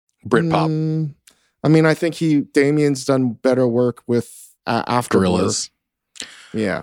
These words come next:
Speaker 1: Yeah, I agree. I think he's, I think he's amazing.
Speaker 2: And I think, honestly, Gorillaz didn't give enough credit to Dan the Automator. There, I said
Speaker 1: First
Speaker 2: it.
Speaker 1: album with Dan the Automator and Deltron and all that's fucking amazing. Yeah.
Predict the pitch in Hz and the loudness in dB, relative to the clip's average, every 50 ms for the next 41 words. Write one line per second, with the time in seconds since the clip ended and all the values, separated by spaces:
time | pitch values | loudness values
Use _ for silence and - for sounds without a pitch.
0 | - _ 277 330 302 110 82 - - - - - - - - - 269 - - 131 | -4 _ 0 2 2 2 0 -2 -4 -6 -6 -6 -8 -4 -2 0 0 0 0 0
1 | 127 120 135 135 - 151 120 - 113 98 - - - - 120 143 143 127 101 95 | 0 0 0 0 -2 -4 -2 -2 -2 -2 -2 -4 -2 0 0 2 2 0 0 0
2 | 92 98 101 92 98 92 87 - - - 220 254 262 262 254 214 202 - - 233 | 0 0 0 0 -2 -4 -4 -4 -2 0 2 2 2 2 2 0 0 0 0 -2
3 | 214 - - 180 185 185 202 208 214 - - 214 214 220 220 214 208 180 - _ | -2 -2 -2 -2 0 0 0 0 -2 -2 -2 -2 0 0 0 -2 -4 -6 -12 _
4 | _ _ _ _ _ _ _ 139 139 151 165 165 156 147 139 131 - - - _ | _ _ _ _ _ _ _ 0 0 2 2 2 0 0 -2 -4 -8 -12 -14 _
5 | _ _ 151 139 147 139 127 143 135 131 135 131 - - - 143 127 127 - - | _ _ -2 0 0 0 0 0 0 2 0 0 -2 -2 -2 0 0 0 -2 -4
6 | 104 120 120 117 113 113 113 120 117 113 104 110 - - - _ _ _ _ _ | -4 -2 0 0 0 -2 -2 -2 -2 -4 -4 -6 -10 -12 -16 _ _ _ _ _
7 | _ _ _ _ _ _ _ _ _ _ _ _ - - 110 107 - - - - | _ _ _ _ _ _ _ _ _ _ _ _ -4 -4 -4 -4 -6 -8 -8 -6
8 | - - 165 226 151 185 180 175 160 151 131 - 156 147 139 123 120 135 151 139 | 0 2 4 4 4 4 2 2 2 0 0 2 2 0 2 2 2 2 0 0
9 | 120 113 104 104 107 101 - - 131 135 135 - - 113 107 107 104 104 107 98 | 0 0 0 0 -2 -2 -2 0 0 0 0 0 -2 0 0 2 0 0 0 0
10 | 95 92 - - 135 117 - 110 98 95 104 117 - 110 87 - - 101 135 139 | -2 -4 -2 -2 -2 0 0 0 0 0 0 0 0 0 -2 -8 -6 -4 -2 -2
11 | - - - | -2 -4 -8